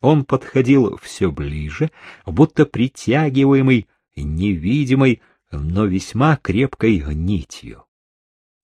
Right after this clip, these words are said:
Она сбежала навстречу, по-прежнему не сводя с него победительно сияющих глаз,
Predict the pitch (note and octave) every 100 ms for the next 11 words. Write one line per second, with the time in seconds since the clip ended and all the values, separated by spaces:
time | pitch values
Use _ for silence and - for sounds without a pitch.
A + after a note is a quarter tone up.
0 | _ _ - - B2 D3+ E3 C3 F2 D2
1 | C3 D3 D3 B2+ G#2+ E2+ D2 E2+ - -
2 | - C#3 G3+ - - A3+ - _ _ _
3 | _ _ _ _ - - C#3+ C#3+ C3 C#3
4 | B2 - F#2+ G#2+ C3+ - F#2+ B2 C3 B2
5 | - C3 B2+ - A2+ G#2+ C3 - A#2+ A#2+
6 | - - A2+ A#2 C3 B2 B2 - B2+ G#2
7 | E2+ G#2 A#2 C3 - _